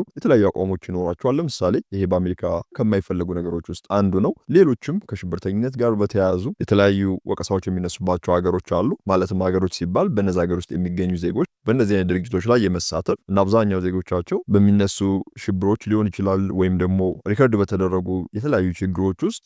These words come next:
ሊስታቸው ወይም ስማቸው እዛ ውስጥ ይገኛል። ስለዚህ እንደ ሀገር እነዚህ ቦታዎች ላይ መገኘት ለእነዚህ ችግሮች ምክንያት መሆን በራሱ ሀገሮቹን በጊዜያዊነት እንዲከለከሉ ወይም በቋሚነት እንዲከለከሉ ያደርጋል። ከዚህ አንጻር ስናየው ኢትዮጵያ ቅድም ባልኳችሁ በፎሪን፣ በአሜሪካ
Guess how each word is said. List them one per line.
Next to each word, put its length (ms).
ሊስታቸው 540
ወይም 180
ስማቸው 400
እዛ 180
ውስጥ 200
ይገኛል። 380
ስለዚህ 300
እንደ 180
ሀገር 260
እነዚህ 360
ቦታዎች 340
ላይ 160
መገኘት 500
ለእነዚህ 380
ችግሮች 420
ምክንያት 420
መሆን 240
በራሱ 340
ሀገሮቹን 540
በጊዜያዊነት 560
እንዲከለከሉ 520
ወይም 160
በቋሚነት 460
እንዲከለከሉ 580
ያደርጋል። 440
ከዚህ 260
አንጻር 340
ስናየው 460
ኢትዮጵያ 360
ቅድም 240
ባልኳችሁ 420
በፎሪን፣ 420
በአሜሪካ 360